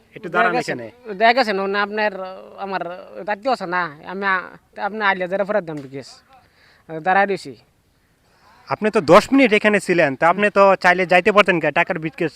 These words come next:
Speaker 1: নিয়ে?
Speaker 2: না, ওই
Speaker 1: আপনি
Speaker 2: এরম
Speaker 1: যান নাই কেন?
Speaker 2: এরম কোনো আমার কোনো জানা কে মন নাই কে যে এই, এই টাকার ব্রিফকেস লিয়া হুদা অল্প টাকা লিয়ে গি-, দা-, গেলে লাভ নাই। এই বেশি টাকা লিয়ে গেলে কিন্তু, ও, আমার বাড়াই তো বেশি।
Speaker 1: <laughs> বেশি টাকা লিয়ে গেলে ভালো হইতো?
Speaker 2: হুম।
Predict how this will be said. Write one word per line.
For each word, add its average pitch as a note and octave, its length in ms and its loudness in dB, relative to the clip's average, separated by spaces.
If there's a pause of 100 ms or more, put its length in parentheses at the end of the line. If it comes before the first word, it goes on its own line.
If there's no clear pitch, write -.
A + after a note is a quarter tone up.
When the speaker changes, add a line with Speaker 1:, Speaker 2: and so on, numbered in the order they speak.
Speaker 1:
নিয়ে? C#3+ 220 0
Speaker 2:
না, A#3 260 -2
ওই C4+ 160 -4
Speaker 1:
আপনি C#4 100 -6
Speaker 2:
এরম D#4 120 -2
Speaker 1:
যান F3 140 6
নাই G3 140 0
কেন? F#3 160 -2 (260)
Speaker 2:
এরম C4+ 220 -4
কোনো C4 160 -4
আমার A#3+ 240 -4
কোনো A#3 360 -8
জানা C4 300 -8
কে A3+ 100 -8
মন G#3+ 220 -10
নাই B3+ 160 -8
কে D#3 400 -12
যে E3+ 80 -6
এই, F#3 520 -6
এই G3 60 -12
টাকার A3 260 -6
ব্রিফকেস F3 360 -14
লিয়া F3+ 360 -6 (460)
হুদা G3 360 -2
অল্প G#3+ 300 0
টাকা A#3 240 -4
লিয়ে A3+ 260 -2
গি-, G3 600 -8
দা-, F#3 120 -6
গেলে G3+ 200 -6
লাভ F3+ 200 -4
নাই। C3 180 -16 (560)
এই F3+ 140 -16
বেশি G#3 280 -6
টাকা G3+ 200 -4
লিয়ে G#3 180 -4
গেলে G#3 160 -6
কিন্তু, E3+ 500 -10 (320)
ও, F3 280 -10
আমার E3+ 160 -8
বাড়াই D3+ 220 -8
তো C#3 100 -18
বেশি। - 240 -16 (300)
Speaker 1:
<laughs> E3+ 260 -6
বেশি A3+ 280 2
টাকা A3 240 6
লিয়ে A#3+ 160 6
গেলে B3 160 4
ভালো A3 220 8
হইতো? A#3 460 10
Speaker 2:
হুম। E3+ 140 -14